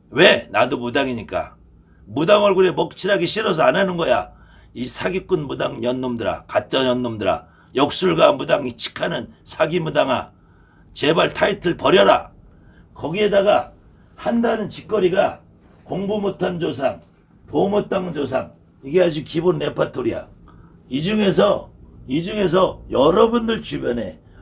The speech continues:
어떤 선생님이 이렇게 작두 타고 사슬 세우고 조상신 찾아가면서 노는 진짜 무당인지, 이렇게 옥황상제 자연신 명패 찾는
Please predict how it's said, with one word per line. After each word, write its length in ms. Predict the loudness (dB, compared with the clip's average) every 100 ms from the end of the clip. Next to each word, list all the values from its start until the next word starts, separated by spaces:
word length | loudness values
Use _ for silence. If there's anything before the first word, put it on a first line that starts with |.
| -16
어떤 440 | -6 -6 2 2 2
선생님이 800 | -2 0 -2 -2 -4 -4 -4 -8 -20 _ -20 -20 -20 -2
이렇게 520 | 0 0 0 -2 -2
작두 400 | 0 -2 -2 -2
타고 260 | 0 2 0
사슬 420 | 0 0 2 0
세우고 320 | 0 0 -2
조상신 640 | -2 -4 -2 -4 -6 -8
찾아가면서 720 | -10 -6 -4 -4 -6 -8 -4 -4
노는 420 | -2 0 0 -4 -14 -20 -20
진짜 340 | -10 -6 2 2
무당인지, 840 | 4 2 2 0 2 2 2 -6 _ _ _ -20 -20 -20 -6
이렇게 560 | -2 -2 0 -2 -2 -16 -8
옥황상제 800 | -8 -2 -2 0 -2 2 2 2
자연신 640 | 0 -2 -2 -4 -4 -2
명패 420 | -2 -2 -2 -2
찾는 500 | -2 -4 -2 -2 -4